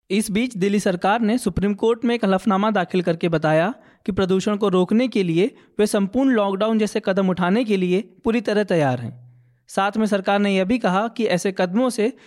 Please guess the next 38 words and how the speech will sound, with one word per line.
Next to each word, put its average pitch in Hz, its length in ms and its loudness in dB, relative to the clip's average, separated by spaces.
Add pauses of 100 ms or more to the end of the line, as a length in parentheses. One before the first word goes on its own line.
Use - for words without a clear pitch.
(120)
सिर्फ 247 200 -2
कुछ 277 240 -2
समय 220 240 0
का 254 160 0
असर 180 200 0
पड़ेगा। 120 460 -4 (500)
केजरीवाल 208 360 2
सरकार 226 320 0
ने 202 120 0
कहा, 190 300 0 (100)
"दिल्ली 190 240 0
के 208 100 -2
साथ 226 180 0 (140)
एनसीआर 214 420 0
में 247 140 0
भी 226 100 2
लॉकडाउन 196 420 0
लगाने 185 320 2
की 226 120 0
जरूरत 175 500 2
है, 139 160 -12 (260)
तभी 202 200 0
कुछ 254 200 -2
असर 202 240 -2
देखने 190 380 0
को 220 80 0
मिलेगा।" 139 440 -2 (480)
दिल्ली 190 200 2
सरकार 202 380 0
ने 247 140 0
केंद्र 214 240 0
सरकार 196 320 0
से 180 140 -2
कहा 185 260 0
कि 226 140 -4
वह 202 100 2
दिल्ली 185 340 0
को 220 260 0